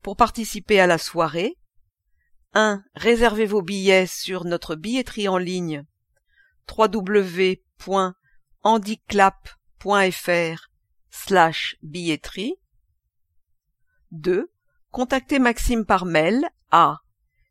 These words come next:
festival tiret handiclap arobase apage quarante-quatre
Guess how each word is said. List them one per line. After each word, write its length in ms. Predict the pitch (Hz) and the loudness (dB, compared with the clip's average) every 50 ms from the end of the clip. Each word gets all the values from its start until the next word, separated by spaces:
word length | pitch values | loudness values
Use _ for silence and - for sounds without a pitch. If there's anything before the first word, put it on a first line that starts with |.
| _ _ _ | _ _ _
festival 1000 | - - - 240 247 - - - 262 240 185 185 214 208 208 220 233 240 240 262 _ _ _ _ _ _ _ _ _ _ | -14 -8 -6 -6 -6 -6 -8 -8 -8 -4 2 4 6 8 8 8 6 4 0 -4 _ _ _ _ _ _ _ _ _ _
tiret 500 | - - 214 208 190 202 196 196 - _ _ _ _ - | -6 -2 -2 0 2 4 2 2 0 _ _ _ _ -2
handiclap 640 | - 220 240 214 208 214 - - - 180 165 156 - _ _ _ _ _ _ _ _ _ _ _ - | 0 0 0 0 -4 -10 -12 -6 -2 0 0 0 0 _ _ _ _ _ _ _ _ _ _ _ -2
arobase 840 | - 170 175 175 190 185 175 175 165 160 151 151 151 143 - - - - _ _ _ _ _ _ _ _ _ _ - | 0 0 0 0 -2 2 4 6 6 6 6 2 -2 -6 -14 -20 -20 -20 _ _ _ _ _ _ _ _ _ _ 2
apage 640 | 202 202 - - - 208 196 190 185 180 165 - | 2 2 2 4 4 6 6 6 6 4 0 -4
quarante-quatre 840 | - - 180 165 160 165 170 156 - 202 196 226 339 _ _ - - | -2 -2 -2 -2 -2 -4 -6 -6 -2 -2 -2 -2 -2 _ _ -20 -20